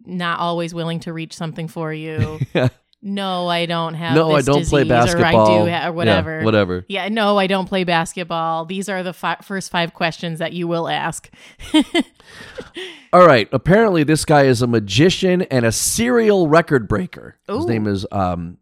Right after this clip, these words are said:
Speaker 2: Martin Rees from the U K.
Speaker 1: Okay.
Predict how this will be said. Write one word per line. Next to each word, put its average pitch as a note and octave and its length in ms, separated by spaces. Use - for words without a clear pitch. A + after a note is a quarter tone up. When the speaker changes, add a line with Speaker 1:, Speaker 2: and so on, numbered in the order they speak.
Speaker 2:
Martin A#2+ 680
Rees A2+ 320
from F#2+ 180
the F#2+ 80
U F#2+ 160
K. A2 500
Speaker 1:
Okay. G3 440